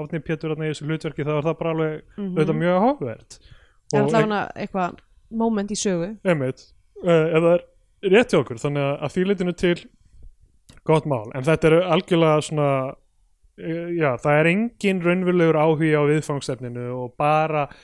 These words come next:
Speaker 1: þetta er svona bara táknin fyrir viðfangsefni í rauninni. Það er,
Speaker 2: Mm.
Speaker 1: þetta er bara, eh, það sem er sjokkerandi og áhugavert. Þetta
Speaker 2: Já.
Speaker 1: setur í rauninni tóninn, eh, sjokkerandi og svona,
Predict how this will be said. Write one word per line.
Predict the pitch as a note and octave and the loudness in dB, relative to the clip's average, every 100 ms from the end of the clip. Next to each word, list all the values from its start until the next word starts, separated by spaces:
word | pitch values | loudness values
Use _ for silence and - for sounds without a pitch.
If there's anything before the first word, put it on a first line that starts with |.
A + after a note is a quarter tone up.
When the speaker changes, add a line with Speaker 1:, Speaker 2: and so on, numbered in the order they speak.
| _ - | _ -10
Speaker 1:
þetta | C3+ | -2
er | C#3 | -2
svona | D#3 C#3+ | -2 0
bara | D#3+ F3+ E3+ | 2 4 2
táknin | - F3+ - - D#3 C#3 | 2 0 0 -8 -6 -6
fyrir | - C#3 C3 | -4 -2 0
viðfangsefni | C3+ B2+ A#2+ B2 A2+ A#2 | 0 -2 -8 -10 -10 -10
í | A2 | -10
rauninni. | G#2+ G#2 F#3+ | -12 -10 -8
Það | F#2+ | -6
er, | A#2 | -6
Speaker 2:
Mm. | E3+ D#3+ | -8 -8
Speaker 1:
þetta | B2 | -10
er | B2 | -4
bara, | C#3+ C#3+ C#3+ C#3+ C#3 B2+ - _ _ _ _ _ - | 0 2 0 0 -2 -4 -8 _ _ _ _ _ -6
eh, | C3 B2+ B2 A#2+ B2+ C#3+ - | -6 -4 -6 -8 -10 -14 -20
það | - C#3 | -6 -4
sem | B2+ C3 | -4 -6
er | |
sjokkerandi | - C3+ - C3+ C3 C3+ | -2 -2 -2 -6 -4 -2
og | C3+ | -2
áhugavert. | C3+ B2+ | -2 -2
Þetta | C#3 D#3+ | -4 -4
Speaker 2:
Já. | |
Speaker 1:
setur | E3+ F3 | -2 0
í | F3+ | 0
rauninni | F#3 F3 | 0 -2
tóninn, | - F3 G3 F3+ F3 _ - - _ _ F3+ | 0 0 0 -2 -6 _ -20 -20 _ _ -8
eh, | E3 | -2
sjokkerandi | F3 E3 F#3 E3 D#3+ D#3 | 2 2 2 2 2 2
og | |
svona, | D3 D3+ | 2 0